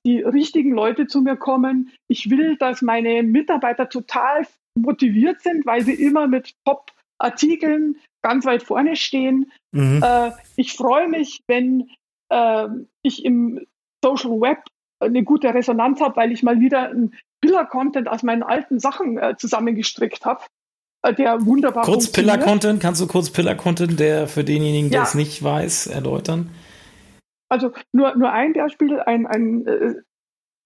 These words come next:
Speaker 1: sehr geschätzter Kunde von mir, Brand Trust, hat einen großen Artikel geschrieben zum Thema, was ist Markenführung? Und dazu haben wir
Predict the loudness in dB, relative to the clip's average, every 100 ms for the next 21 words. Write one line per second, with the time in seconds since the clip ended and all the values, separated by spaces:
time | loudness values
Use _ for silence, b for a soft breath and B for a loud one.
0 | _ -4 -2 0 0 0 -2 -2 0 2
1 | 2 2 2 2 0 -4 -2 0 2 2
2 | 2 0 -2 -16 _ _ _ -10 -2 -2
3 | -2 -4 0 2 2 2 2 0 -2 -4
4 | -4 -2 0 0 -2 -2 -2 0 0 0
5 | 0 0 -2 0 0 2 -2 -4 -6 -4
6 | -2 -2 -2 0 2 2 -2 -8 _ _
7 | -4 -2 0 -2 0 2 2 -2 -2 -2
8 | 0 0 2 2 -2